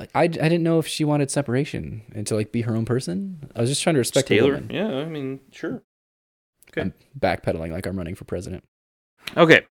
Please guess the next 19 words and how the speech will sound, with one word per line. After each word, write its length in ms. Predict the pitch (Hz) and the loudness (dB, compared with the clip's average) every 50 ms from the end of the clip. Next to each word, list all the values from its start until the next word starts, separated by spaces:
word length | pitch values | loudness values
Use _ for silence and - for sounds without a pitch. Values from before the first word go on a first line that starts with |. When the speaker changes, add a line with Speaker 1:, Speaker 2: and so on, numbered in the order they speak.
| _ _ | _ _
Speaker 2:
quick 200 | - 190 170 - | 4 4 6 8
hits. 500 | 143 117 101 - - - - - - - _ _ _ _ _ _ _ _ _ _ _ | 8 6 6 6 2 -4 -8 -10 -12 -16 _ _ _ _ _ _ _ _ _ _ _
Speaker 1:
So 140 | - - 135 | -6 -2 0
give 120 | 160 202 | 0 2
me 80 | 214 196 | 2 2
a 40 | |
favorite 280 | - - 190 160 143 120 | 4 6 6 6 6 4
book 220 | 120 135 117 - - | 4 4 2 2 2
there, 160 | - 71 73 | -2 -2 -2
Nate. 280 | 80 85 87 - - - - - - - - - - - | -2 -4 -6 -6 -8 -14 -20 -20 -20 -20 -20 -20 -16 -10
Speaker 2:
So 580 | - - 175 151 143 139 135 135 135 135 135 120 | 0 6 8 8 10 10 10 10 10 8 8 8
my 160 | 160 196 226 | 6 6 6
favorite 300 | - 196 151 120 113 101 | 6 4 4 4 2 0
book 280 | 101 104 101 104 98 | 0 -2 -2 -2 -4
all 200 | 107 120 147 165 | -6 -4 -4 -4
time, 560 | 160 - 101 101 95 98 98 95 101 113 117 - | -4 -6 -8 -8 -8 -8 -8 -10 -12 -16 -18 -18
I've 140 | - 104 101 | -20 -12 -6
read 140 | 107 104 101 | -4 -4 -4
it 120 | 95 78 | -4 -6